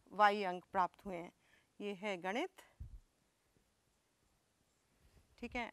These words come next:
अब हमें दे रखा है कि दोनों में मिलाकर के तीस अंक प्राप्त हुए हैं।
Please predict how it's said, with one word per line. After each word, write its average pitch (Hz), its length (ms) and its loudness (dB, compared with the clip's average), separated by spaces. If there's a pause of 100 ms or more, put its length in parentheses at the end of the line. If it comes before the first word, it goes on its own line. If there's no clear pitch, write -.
अब 269 240 8
हमें 247 420 0 (500)
दे 226 160 10
रखा 240 340 2
है 220 340 -4 (500)
कि 285 340 -2 (2250)
दोनों 240 480 2
में 320 220 2
मिलाकर 202 640 0
के 240 260 -6 (1500)
तीस 277 340 0
अंक 170 260 -6
प्राप्त 160 340 -6
हुए 175 100 -14
हैं। 170 180 -18